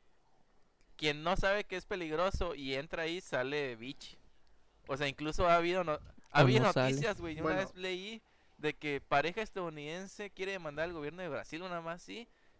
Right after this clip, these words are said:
Speaker 1: porque el Uber Eats, el Uber, <laughs> Uber Eats, iba a decir, el Uber los mandó por, por las
Speaker 2: Ujú.
Speaker 1: favelas y los asaltaron. Pues sí, pero, pues,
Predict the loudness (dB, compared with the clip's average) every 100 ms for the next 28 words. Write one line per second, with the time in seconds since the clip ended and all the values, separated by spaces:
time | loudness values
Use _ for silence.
0 | -6 -4 -4 -4 -4 -2 -2 -2 -4 -2
1 | -2 -4 -4 0 2 2 2 0 -2 -10
2 | -8 -4 -4 -4 -6 -10 -10 -10 2 6
3 | 8 8 6 4 0 -2 -4 -4 -2 -4
4 | -4 -2 -2 -2 -6 -6 4 8 10 10
5 | 8 6 2 0 -2 -4 -4 -2 -2 -4
6 | -4 -4 -4 -12 -20 -20 -20 -20 -20 -20
7 | -20 _ -20 -6 -4 -2 -4 -4 0 2
8 | 2 0 -4 -10 -8 -8 -10